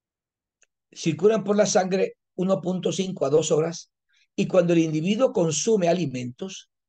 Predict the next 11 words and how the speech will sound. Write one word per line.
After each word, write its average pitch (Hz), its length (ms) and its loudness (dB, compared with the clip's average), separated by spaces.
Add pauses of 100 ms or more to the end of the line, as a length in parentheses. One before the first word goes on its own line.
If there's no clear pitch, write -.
(300)
se - 160 -2
activan 190 500 0
las 147 280 -2
bombas 170 580 0
de 170 120 -4
protones. - 680 -8 (840)
En 160 160 -2
ese 151 200 0
momento, 233 640 2 (1040)
se 151 260 2
protona 151 840 0